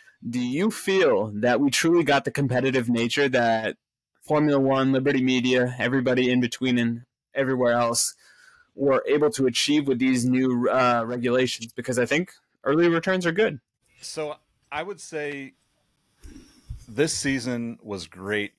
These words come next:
Speaker 2: for guys like Todd and I, who are, like, really into the racing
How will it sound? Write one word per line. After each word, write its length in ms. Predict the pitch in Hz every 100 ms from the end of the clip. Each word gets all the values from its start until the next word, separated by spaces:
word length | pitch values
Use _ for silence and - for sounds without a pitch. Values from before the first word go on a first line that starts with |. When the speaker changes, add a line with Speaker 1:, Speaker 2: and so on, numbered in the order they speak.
| _
Speaker 2:
for 640 | - 107 98 95 90 85 - _ _ _ _ _ - _ _ _ _ _ _ _ _ _ _ _ _ -
guys 260 | 104 104
like 200 | 95 92
Todd 280 | - 95 90
and 100 | 85
I, 300 | 80 78 73 -
who 120 | 92
are, 160 | 87
like, 200 | 85 82 - _ _ _ _
really 300 | 101 101 104 104
into 400 | 95 95 - 92
the 100 | 85
racing 480 | 87 87 - 87